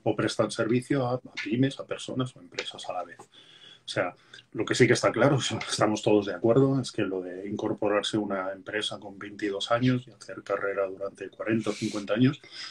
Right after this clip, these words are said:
eso ya no pasa, eh, ya, ya no pasaba y ya no va a pasar nunca más.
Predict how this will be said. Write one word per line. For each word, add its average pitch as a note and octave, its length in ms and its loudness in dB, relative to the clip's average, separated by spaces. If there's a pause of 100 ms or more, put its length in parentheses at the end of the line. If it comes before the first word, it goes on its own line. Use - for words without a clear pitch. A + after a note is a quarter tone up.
(340)
eso - 200 -2
ya F#2 120 -4
no E2+ 120 -6
pasa, A3 300 4 (120)
eh, G2+ 540 -6
ya, G2+ 240 -4
ya A#2+ 240 6
no A2 200 6
pasaba A#2 500 0 (160)
y C3+ 120 6
ya G#2 140 0
no F2+ 140 -4
va F2 180 -4
a E2+ 80 -10
pasar F2 440 -6
nunca F#2 220 -12
más. F2+ 300 -12